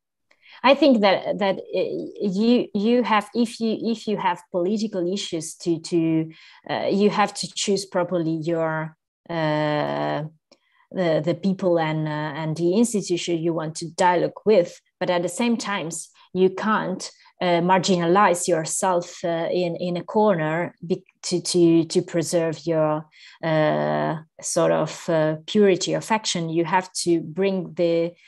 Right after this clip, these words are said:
your ethical issues in your daily practices and struggle for them. Uh, I mean, the, the, the, mm, all of us is not, is not,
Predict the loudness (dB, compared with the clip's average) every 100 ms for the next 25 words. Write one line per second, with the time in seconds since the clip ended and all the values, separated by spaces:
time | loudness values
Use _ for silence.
0 | -20 -20 _ -10 -4 0 0 0 -2 -4
1 | -6 -4 -4 -4 -4 -4 -4 -6 -6 -4
2 | -4 -4 -4 -4 -4 -4 -4 -6 -6 -4
3 | -4 -4 -8 -12 _ -10 -8 -6 -4 -2
4 | 0 0 -2 -6 -6 -8 -12 -20 -20 -14
5 | -8 -6 -2 2 4 4 6 8 6 2
6 | -2 0 0 -2 -12 -8 -6 -6 -4 -4
7 | -6 -10 -20 0 4 6 6 6 4 4
8 | 4 0 0 0 2 2 0 -2 -2 -2
9 | -2 -2 -2